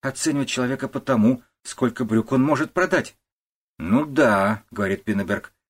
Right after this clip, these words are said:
"ты разошлась, ягнёнок". "Да я просто бешусь от таких вещей". "Но они же говорят, что не платят человеку за то, что он хороший, а за то, что он много штанов продаёт". "Это вовсе неправда", — говорит ягнёнок.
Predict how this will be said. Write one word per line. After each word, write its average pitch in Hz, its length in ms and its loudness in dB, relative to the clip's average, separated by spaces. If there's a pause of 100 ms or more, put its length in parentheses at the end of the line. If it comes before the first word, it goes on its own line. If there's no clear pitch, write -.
(160)
"ты 85 180 -4
разошлась, 131 680 0
ягнёнок". 104 480 -2 (480)
"Да 147 60 -2
я 151 220 -4
просто 165 400 0
бешусь 202 460 0
от 147 100 -4
таких 143 280 -4
вещей". - 340 -4 (520)
"Но 90 160 -8
они 92 180 -2
же 101 120 -6
говорят, 92 380 0
что - 180 -10
не 85 120 -8
платят 98 340 -4
человеку 92 400 -6
за 80 160 -2
то, 92 200 -6
что - 200 -10
он 80 100 -8
хороший, 107 480 -2 (240)
а 107 120 0
за 95 120 0
то, 87 140 -6
что - 180 -6
он 95 60 -2
много 113 260 2
штанов 156 380 0
продаёт". 101 440 0 (460)
"Это 135 260 -8
вовсе 120 340 -4
неправда", — 131 580 -2 (240)
говорит 90 320 -6
ягнёнок. 90 400 -10